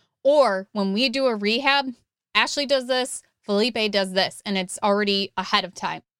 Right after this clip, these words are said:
laid out for you. So put as much information as you can ahead of time in your agreement.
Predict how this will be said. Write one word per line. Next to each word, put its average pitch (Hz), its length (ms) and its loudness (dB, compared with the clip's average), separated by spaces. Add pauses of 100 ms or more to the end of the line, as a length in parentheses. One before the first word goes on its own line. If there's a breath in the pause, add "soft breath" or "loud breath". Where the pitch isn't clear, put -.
(140)
laid 208 280 2
out 190 240 0 (140)
for 180 160 -2
you. 175 300 -6 (320 soft breath)
So 202 180 0
put 254 220 -4
as 277 120 -2
much 208 280 -2
information 202 800 -2
as 190 120 -4
you 190 80 -6
can 214 380 -2
ahead 185 300 -2
of 214 80 -2
time 247 320 -4 (120)
in 214 220 0
your 233 220 -2
agreement. 196 640 -2